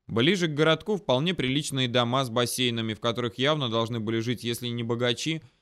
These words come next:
то те, кого относят к верхнему среднему классу. Такие дома обычно в других местах привычно видеть, не среди индустриального пейзажа и гниловатых болот. Хотя где-то управление окружающих заводов тоже должно жить, верно?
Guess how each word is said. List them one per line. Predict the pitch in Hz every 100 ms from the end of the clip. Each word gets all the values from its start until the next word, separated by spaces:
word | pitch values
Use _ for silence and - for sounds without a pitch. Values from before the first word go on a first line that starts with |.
| _ -
то | 113
те, | 147 196
кого | 147 139
относят | 131 143 160 139 117
к | _ 120
верхнему | 131 165 - 143 143
среднему | 147 147 131 139 143
классу. | 151 143 110 - 98 - _ _ _ _ _
Такие | 107 117 202
дома | 180 185 202
обычно | 175 175 143 156
в |
других | 151 165 165 139
местах | 151 143 165 143
привычно | 113 117 113 - 113
видеть, | 113 107 101 - _
не | 117
среди | 123 143 143 156
индустриального | 123 113 123 123 117 113
пейзажа | 107 120 113 147 113
и | 110
гниловатых | 101 113 117 120 117 104
болот. | 101 117 107 92 _ _ _ _ _ -
Хотя | 110 120 196 196 151 -
где-то | 92 101 110 202 196
управление | 165 160 165 180 160
окружающих | 151 156 156 160 139 143
заводов | 131 151 156 135 127
тоже | - 214 196
должно | 135 117 110 110
жить, | 101 101 98
верно? | 113 160 135 95